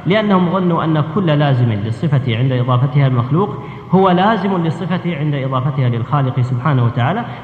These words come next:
وهذه شبهة عظيمة أدت إلى انحراف كثير من الناس في هذا الباب، نسأل الله العافية والسلامة. ومن الأمور المسلمة التي لا جدال فيها والتي يجب أن تكون،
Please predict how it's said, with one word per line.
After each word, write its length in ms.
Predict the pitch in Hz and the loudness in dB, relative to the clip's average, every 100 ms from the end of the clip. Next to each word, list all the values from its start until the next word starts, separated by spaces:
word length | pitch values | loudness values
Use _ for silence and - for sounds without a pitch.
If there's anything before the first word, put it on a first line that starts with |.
| - | 0
وهذه 360 | 170 220 165 | 2 4 2
شبهة 340 | 147 214 156 156 | 2 2 2 4
عظيمة 580 | 147 127 127 160 208 240 - - - - - | 2 2 2 0 0 -2 -4 -10 -14 -12 -2
أدت 360 | 175 151 170 | 0 2 0
إلى 340 | 175 143 147 131 | 0 0 0 0
انحراف 440 | 127 123 131 127 | 0 2 0 0
كثير 500 | 120 123 139 123 117 120 - - - | -2 -2 -2 -2 -2 -4 -8 -14 0
من 160 | 123 | 2
الناس 400 | 113 107 107 107 - - | 4 2 0 -4 -10 -6
في 120 | 123 110 | -2 0
هذا 180 | 110 | -2
الباب، 340 | 104 107 104 - | -2 -4 -6 -6
نسأل 160 | 107 | -8
الله 120 | 113 101 | -6 -4
العافية 600 | 101 104 101 98 - - - - - | -4 -4 -4 -4 -6 -6 -10 -14 0
والسلامة. 480 | 156 - 113 90 107 - - - - | 0 2 -2 -2 -8 -10 -14 -16 -6
ومن 220 | 262 226 208 202 190 - - - - - 104 101 - - - - - - - - - - 220 220 | 2 2 2 -2 -4 -8 -10 -10 -12 -12 -12 -12 -14 -16 -18 -20 -20 -18 -18 -18 -18 -8 0 2
الأمور 600 | 175 143 120 147 151 127 | 4 2 2 2 4 4
المسلمة 500 | 113 110 123 127 104 | 2 2 2 2 2
التي 220 | 101 98 117 | 0 -2 0
لا 120 | 135 | 2
جدال 320 | 120 110 104 | 2 0 -2
فيها 240 | - 110 | -2 -2
والتي 320 | 104 113 110 156 | 0 -2 0 0
يجب 280 | 165 123 | 2 0
أن 140 | 95 113 | 0 -2
تكون، 340 | 113 135 113 | -2 2 2